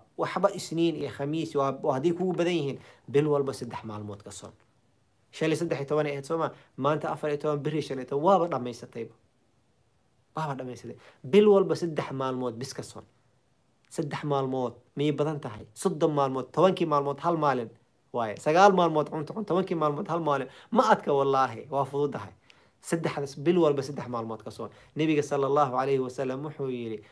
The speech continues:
"Qofkii sooma saddex maalmood bil walba wuxuu la mid yahay فكأنما صام الدهر كله." Qofkaas wuxuu la mid yahay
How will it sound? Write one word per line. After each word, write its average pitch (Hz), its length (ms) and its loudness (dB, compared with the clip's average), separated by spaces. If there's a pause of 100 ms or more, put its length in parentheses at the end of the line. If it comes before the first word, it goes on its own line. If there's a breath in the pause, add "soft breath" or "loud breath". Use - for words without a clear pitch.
(140)
"Qofkii 185 420 0
sooma 135 360 -2
saddex 143 320 -6
maalmood 120 580 -4
bil 202 220 6
walba 120 340 2 (200 loud breath)
wuxuu 147 280 0
la 151 120 0
mid 139 220 -6
yahay 117 180 -8
فكأنما 120 840 -6
صام 156 640 2
الدهر 147 640 0 (180)
كله." 110 400 -4 (440 loud breath)
Qofkaas 170 440 2
wuxuu 165 340 -2
la 214 140 6
mid 165 220 0
yahay 120 260 -4